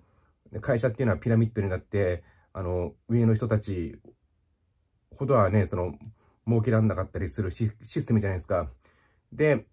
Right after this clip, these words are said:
結局ね、あの、一生懸命頑張って会社にご奉仕しても、自分がもらえるお金はなんか、そのね、ちょろっとだったりとかして、なんかいいように使われてたりとかするじゃないですか、蓋開けてみたら。でもそんなこともなんか考えずに気にせずに、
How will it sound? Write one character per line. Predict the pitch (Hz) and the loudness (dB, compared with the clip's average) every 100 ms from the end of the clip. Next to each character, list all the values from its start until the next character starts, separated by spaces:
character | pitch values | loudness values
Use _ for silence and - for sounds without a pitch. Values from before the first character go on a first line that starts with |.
| - | -12
結 | 139 117 | -10 -6
局 | 143 160 | -4 0
ね、 | 131 | 0
あ | 104 | 2
の、 | 98 98 - | 0 -2 -4
一 | 107 | -4
生 | 143 | -2
懸 | 170 | 0
命 | 123 104 - - | 2 2 -2 -4
頑 | 120 113 | 0 0
張 | 113 | 0
っ | |
て | - 101 95 | 0 0 0
会 | - 117 | -2 -2
社 | 117 | -2
に | |
ご | 107 | 0
奉 | 117 127 | 2 0
仕 | 107 | 0
し | |
て | 107 | -2
も、 | 104 90 - - _ _ - | 0 -2 -4 -18 _ _ -10
自 | 110 | -6
分 | 107 123 | -2 0
が | 117 | 2
も | 117 | 2
ら | 117 | 2
え | 123 | 2
る | 117 | 2
お | 117 - | 0 -2
金 | 127 117 | -2 2
は | 113 | 2
な | |
ん | 110 | 2
か、 | 90 76 76 _ _ _ _ _ _ _ _ _ _ - | 0 -4 -6 _ _ _ _ _ _ _ _ _ _ -14
そ | 104 110 | -4 2
の | |
ね、 | 107 98 80 - _ _ 107 | 4 2 0 -10 _ _ -8
ち | - | 0
ょ | |
ろ | 127 | 0
っ | 110 | 0
と | 101 | -2
だ | |
っ | 87 | -2
た | 98 | -4
り | 98 | -6
と | |
か | - 92 | -6 -4
し | |
て、 | 110 95 87 - _ _ - | -2 -2 -4 -8 _ _ -6
な | 107 | -4
ん | |
か | 107 | -2
い | 131 | 0
い | |
よ | 123 | 0
う | |
に | 120 | 0
使 | - | 0
わ | 117 | 0
れ | 110 | 2
て | 120 | 0
た | 110 90 | 0 -2
り | 82 | -4
と | - | -8
か | 107 | -8
す | - | -4
る | 110 | -2
じ | 101 | -2
ゃ | |
な | |
い | |
で | 82 | -4
す | |
か、 | 78 | -6
蓋 | - 101 | -4 -2
開 | |
け | 95 | -2
て | 98 | -4
み | 92 | 0
た | |
ら。 | 85 78 - _ - | -2 -2 -8 _ -4
で | |
も | 170 | -2
そ | 127 175 | 0 0
ん | |
な | 190 | 0
こ | 208 | 0
と | 208 | 2
も | 117 110 95 | 4 4 4
な | 104 | 0
ん | 101 | 0
か | 87 | -2
考 | 80 73 - 139 170 | -4 -10 -6 -2 2
え | 180 | 2
ず | 113 | 4
に | 107 | 2
気 | 107 | 2
に | 127 | -2
せ | 165 | -2
ず | 156 165 | -2 -2
に、 | 170 127 | 0 0